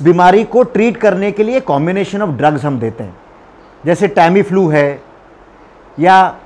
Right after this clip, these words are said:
और भी जो दवाइयाँ हैं, hydroxychloroquine एक दवाइयाँ हैं, ऐसे चार पांच दवाइयों को combination करके हम treatment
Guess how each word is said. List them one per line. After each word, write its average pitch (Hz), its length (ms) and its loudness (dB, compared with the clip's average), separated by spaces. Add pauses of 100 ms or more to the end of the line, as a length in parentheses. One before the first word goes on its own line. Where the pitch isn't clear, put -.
(200)
और 240 200 6
भी 233 120 2
जो 226 160 4
दवाइयाँ 165 460 2
हैं, 143 220 -4 (360)
hydroxychloroquine 175 1200 0
एक 165 140 -2
दवाइयाँ 143 320 -2
हैं, 147 80 -6
ऐसे 190 140 -8
चार 196 280 2
पांच 220 180 -2
दवाइयों 185 320 0
को 208 100 -4
combination 190 560 -4
करके 190 380 -2 (400)
हम 214 220 -2 (200)
treatment 180 460 -4